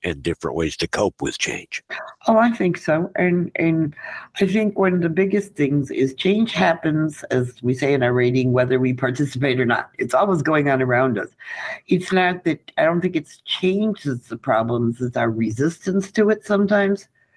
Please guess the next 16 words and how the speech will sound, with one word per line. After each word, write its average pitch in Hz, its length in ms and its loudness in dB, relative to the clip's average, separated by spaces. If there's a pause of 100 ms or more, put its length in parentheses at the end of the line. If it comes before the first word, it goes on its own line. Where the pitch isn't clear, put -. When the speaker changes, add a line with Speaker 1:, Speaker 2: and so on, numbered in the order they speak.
(320)
Speaker 2:
that 170 180 2
creates 165 520 2
all 147 240 4
of 139 120 2
our 123 220 4
angst 135 460 -2
and 120 180 0
issues 135 680 0
and 131 120 0
everything 123 460 0
else, 117 460 -2 (2250)
when 156 220 2
you 143 80 2
think 156 240 0
about 90 340 -4
it. - 160 -12